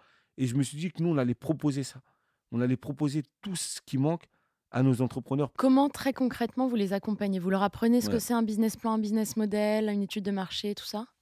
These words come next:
Speaker 1: Aujourd'hui, Les Déterminés, c'est un projet qui a, qui, qui a, on a mis une méthode qui est la méthode farm. Former, accompagner, euh, m-, euh, mentorés et réseautés. C'est-à-dire aujourd'hui, euh, ce qu'on fait avec les déterminés, c'est qu'on,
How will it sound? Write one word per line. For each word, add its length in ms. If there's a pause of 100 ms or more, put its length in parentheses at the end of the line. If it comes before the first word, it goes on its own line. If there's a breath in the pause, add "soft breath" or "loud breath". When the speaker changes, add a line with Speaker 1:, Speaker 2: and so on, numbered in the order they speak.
(140)
Speaker 1:
Aujourd'hui, 340
Les 100
Déterminés, 560
c'est 140
un 100
projet 380
qui 120
a, 380 (260 soft breath)
qui, 300
qui 220
a, 240 (160)
on 100
a 80
mis 200
une 220
méthode 380 (120)
qui 180
est 60
la 100
méthode 320
farm. 320 (400)
Former, 640
accompagner, 640 (480)
euh, 520
m-, 200 (120)
euh, 240
mentorés 720
et 80
réseautés. 460 (540)
C'est-à-dire 420
aujourd'hui, 460
euh, 420 (260)
ce 120
qu'on 180
fait 180
avec 240
les 80
déterminés, 640 (300)
c'est 220
qu'on, 440